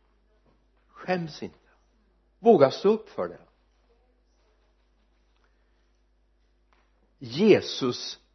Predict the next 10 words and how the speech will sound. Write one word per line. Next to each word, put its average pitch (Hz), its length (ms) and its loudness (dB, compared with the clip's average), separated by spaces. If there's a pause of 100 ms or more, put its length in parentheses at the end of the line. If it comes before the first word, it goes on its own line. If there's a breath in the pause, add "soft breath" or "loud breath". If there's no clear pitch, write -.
passionerade 120 880 -2
människor 113 600 -8
älskar 123 460 -8
jag. - 120 -14 (1040)
Jag 202 140 2
älskar 175 320 2
Jesus 147 400 2
passionerade 107 540 -10
människor. - 480 -18 (1900)
Människor 202 640 12